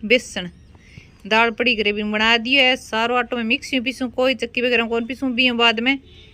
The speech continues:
पहला घी ने थोड़ो सो करियो मैं कद्दूकस, यूं देखो सागे तो यूं टाइम ज़्यादा लागे, और सागे के घी को पानी निकल जाए, दो मिनट जे पड़ियो रहे तो भी यहाँ कालो हो जाए, यहाँ कालो कोनी वेगो।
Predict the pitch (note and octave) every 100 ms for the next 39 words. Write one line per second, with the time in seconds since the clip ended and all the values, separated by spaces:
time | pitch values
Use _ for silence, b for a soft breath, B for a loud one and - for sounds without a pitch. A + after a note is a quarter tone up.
0 | b - C4 D#4+ B3+ G#3+ B3 B3 B3+ C4
1 | C4 - E4 D#4+ B3 A#3 A3+ B3 A3+ A#3+
2 | A#3 B3+ C4 A#3 A#3 C#4+ D4+ C4 - C4+
3 | C4 C4+ C#4 D4 C#4+ C#4 C#4+ C#4+ - -
4 | - - - F3 G#3+ A#3+ B3+ A#3 B3+ A3+
5 | F#3+ G3+ F#3+ A3 A#3 A#3+ C#4 C#4 A#3 B3+
6 | C4+ C4 B3 A#3+ A#3 B3+ A#3 G#3+ G#3+ G#3+
7 | B3+ C#4 C4+ A#3+ G3+ A#3 B3 C4+ C#4+ A3+
8 | G3 F#3+ F3 E3+